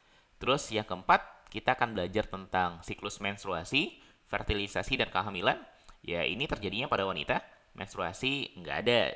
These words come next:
cowok yang ngalami menstruasi. Oke? Nanti kita akan sampai pada kenapa sih sewaktu menstruasi, eh, wanita itu sering banget mudah marah. Oke? Terus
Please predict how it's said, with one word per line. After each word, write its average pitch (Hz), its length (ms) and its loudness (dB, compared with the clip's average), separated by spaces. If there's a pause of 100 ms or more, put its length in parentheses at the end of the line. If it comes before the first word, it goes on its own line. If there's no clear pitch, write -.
(120)
cowok 90 320 -2
yang 90 240 -2
ngalami 82 400 -6
menstruasi. 87 560 -4 (240)
Oke? - 400 6 (240)
Nanti 123 160 2
kita 175 240 6
akan 165 80 8
sampai 156 320 4
pada 139 480 4 (240)
kenapa 107 320 0
sih 175 240 2 (240)
sewaktu 117 480 0
menstruasi, 113 1040 -2
eh, 90 520 -2 (120)
wanita 101 320 0
itu 92 160 0
sering 104 320 -4
banget 92 240 -6 (500)
mudah 95 320 -4 (240)
marah. 113 320 6 (400)
Oke? 151 240 4 (960)
Terus 202 320 4